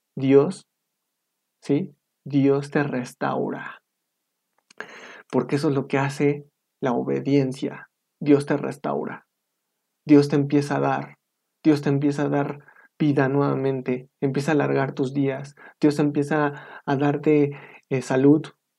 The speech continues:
Dios empieza a quitar enfermedades de tu cuerpo. Dios empieza a darte más oportunidad. ¿Para qué? Para que lo reconozcas como,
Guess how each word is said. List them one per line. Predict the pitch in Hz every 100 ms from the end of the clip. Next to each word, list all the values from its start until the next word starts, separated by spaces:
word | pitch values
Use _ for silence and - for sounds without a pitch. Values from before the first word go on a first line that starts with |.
| _
Dios | - 143 139
empieza | 147 151 151 156 143
a | 143
quitar | 147 143 143 143
enfermedades | 143 143 135 131 131 139 139 131
de | 143
tu | - 131
cuerpo. | 139 139 143 131 127 - _ - -
Dios | - 143
empieza | 151 151 143
a | 156
darte | 147 147 147
más | 147 139
oportunidad. | 151 143 143 143 139 131 139 143
¿Para | 147 131
qué? | - 143
Para | 143 143 131
que | 127 135
lo | 131 127
reconozcas | 139 139 143 131 139 143 143 139 131
como, | - 127 127 123